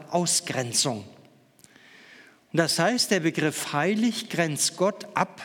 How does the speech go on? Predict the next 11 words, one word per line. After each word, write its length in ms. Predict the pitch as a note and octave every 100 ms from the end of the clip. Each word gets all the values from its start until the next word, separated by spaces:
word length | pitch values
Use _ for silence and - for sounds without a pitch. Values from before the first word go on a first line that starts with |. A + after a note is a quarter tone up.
| -
von 260 | - - F#3+
der 120 | G3+
Schöpfung, 580 | - - - - A2 G2 - - _ _ _ - _ -
von 200 | E3+ D3+
seinen 440 | D#3 D#3 G3 G3 - - - _ -
Geschöpfen. 640 | G3+ - A#3+ - - A#2 E2 - - _ _ _ - - - - _ -
Gott 340 | F#3 F#3 -
gehört 460 | G#3 E3+ B3 - D3
nicht 240 | B2 -
zur 160 | F#3 -
Schöpfung 560 | E3+ - - D#3 C3